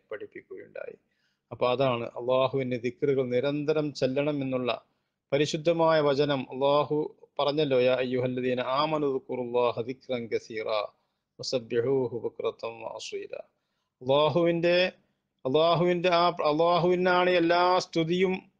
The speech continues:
എന്നുള്ള ആ, ആ സമ്മതമാണല്ലോ യഥാർത്ഥത്തിൽ അൽഹംദുലില്ലാ എന്നതുകൊണ്ട്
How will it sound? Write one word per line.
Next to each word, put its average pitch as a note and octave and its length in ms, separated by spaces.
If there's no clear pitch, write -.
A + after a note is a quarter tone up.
എന്നുള്ള F3+ 380
ആ, E3+ 380
ആ D#3 400
സമ്മതമാണല്ലോ D#3+ 840
യഥാർത്ഥത്തിൽ D3 540
അൽഹംദുലില്ലാ C#3+ 1120
എന്നതുകൊണ്ട് C#3 480